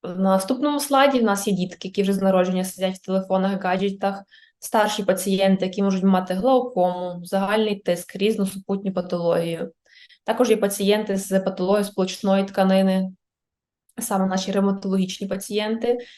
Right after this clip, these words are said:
і підлітки, які все більше сидять в телефонах, особливо коли було дистанційне навчання, зараз також, е, деякі не мають можливості навчатися в школі,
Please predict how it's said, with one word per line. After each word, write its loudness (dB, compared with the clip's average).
і -2
підлітки, 0
які -2
все -2
більше -2
сидять 2
в -16
телефонах, -2
особливо 0
коли -6
було -6
дистанційне -2
навчання, 0
зараз 0
також, -4
е, -4
деякі -2
не 2
мають 0
можливості -2
навчатися -6
в -8
школі, 2